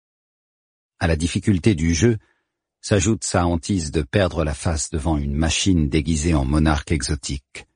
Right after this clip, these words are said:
La peur de se faire humilier publiquement par un vulgaire assemblage de roues crantées lui fait perdre ses moyens.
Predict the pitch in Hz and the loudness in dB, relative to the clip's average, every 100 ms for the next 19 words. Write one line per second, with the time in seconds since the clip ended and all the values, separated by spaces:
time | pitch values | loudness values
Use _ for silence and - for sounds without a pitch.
0 | _ _ _ _ _ _ - 69 107 101 | _ _ _ _ _ _ -8 -2 2 2
1 | 76 71 - 80 - 80 82 85 82 80 | 0 -4 -6 -6 -4 -2 2 2 4 2
2 | 87 87 - 73 80 - 101 101 80 73 | 2 2 0 -2 -2 2 2 2 -2 -2
3 | 78 71 71 80 87 92 78 - 80 85 | -2 -2 0 0 2 0 0 0 0 2
4 | 85 78 - 69 71 73 - 78 71 - | 2 0 -4 -4 -4 -6 -4 -4 -2 -2
5 | 82 - _ _ _ _ - 85 95 - | -2 -4 _ _ _ _ -2 0 0 0
6 | 92 - 104 82 78 - 80 76 73 73 | -2 0 -2 -2 -2 -2 0 0 0 -2
7 | 71 | -4